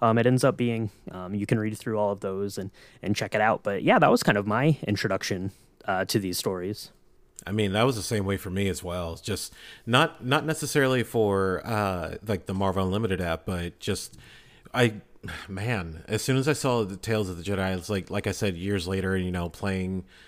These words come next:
Speaker 2: uh, more Star Wars video games like, uh, what's it called, Shadows of the Empire, and then, you
Speaker 1: Mm-hmm.
Speaker 2: know, the comic book came out as well. That was, was it the precursor, or was it, like, going parallel with the game,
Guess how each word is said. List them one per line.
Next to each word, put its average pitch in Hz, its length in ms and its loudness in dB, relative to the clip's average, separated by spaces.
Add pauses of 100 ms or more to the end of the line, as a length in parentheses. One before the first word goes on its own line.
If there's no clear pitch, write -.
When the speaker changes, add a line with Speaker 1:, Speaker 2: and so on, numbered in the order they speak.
(340)
Speaker 2:
uh, 92 320 4
more 95 180 0
Star 101 220 0
Wars 92 160 0
video 92 180 -2
games 90 320 -4
like, 85 680 -6
uh, 82 340 0
what's 85 200 -6
it - 20 -10
called, 80 160 -6
Shadows 98 300 2
of 85 40 -8
the 92 120 0
Empire, 98 520 2
and 92 240 -2
then, 95 400 0
you 139 80 8
Speaker 1:
Mm-hmm. 120 120 10
Speaker 2:
know, 95 80 4
the 92 120 -4
comic 98 300 2
book 95 180 -2
came 95 240 -2
out 92 140 -2
as 82 120 -4
well. 95 440 0 (400)
That 95 100 0
was, 90 380 -2
was 101 260 0
it 120 100 -2
the 110 80 0
precursor, 214 640 2
or 127 140 4
was 110 220 4
it, 104 80 0
like, 101 160 2
going 101 240 2
parallel 95 500 0
with 90 140 -6
the 87 80 -6
game, 80 400 -8